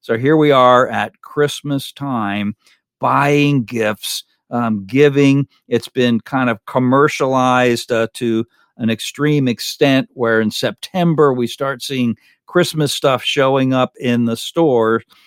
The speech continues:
We kind of lose the real purpose and the meaning to Christmas. Why do we have Christmas?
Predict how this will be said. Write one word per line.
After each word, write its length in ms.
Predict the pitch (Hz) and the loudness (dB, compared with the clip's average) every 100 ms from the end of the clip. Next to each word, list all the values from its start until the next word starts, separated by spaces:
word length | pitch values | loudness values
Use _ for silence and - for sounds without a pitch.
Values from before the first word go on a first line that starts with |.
| _ | _
We 140 | - 127 | -4 -2
kind 220 | 143 127 | 0 0
of 100 | 107 | 0
lose 720 | 120 151 240 202 123 123 127 | 0 2 4 4 4 2 -2
the 120 | 131 | -6
real 400 | 127 185 247 233 - | -4 -4 -4 -8 -6
purpose 520 | 226 202 - 110 - | 0 0 -2 -10 -10
and 180 | 123 127 | -8 -6
the 80 | |
meaning 760 | 120 143 226 208 117 110 110 120 - _ _ - | -4 -2 0 0 0 2 2 0 -4 _ _ -4
to 580 | 160 147 123 113 113 - _ _ - | 2 4 6 6 4 0 _ _ 0
Christmas. 600 | 147 - 107 98 98 - _ _ _ - | 0 2 -4 -8 -10 -18 _ _ _ -12
Why 400 | 120 135 156 165 | -4 -2 0 -2
do 300 | 135 135 131 | 0 0 0
we 240 | 123 127 | 0 0
have 440 | 117 120 120 117 113 | -2 -4 -2 -4 -6
Christmas? 680 | - 120 - 101 101 - | -4 -4 -4 -10 -10 -12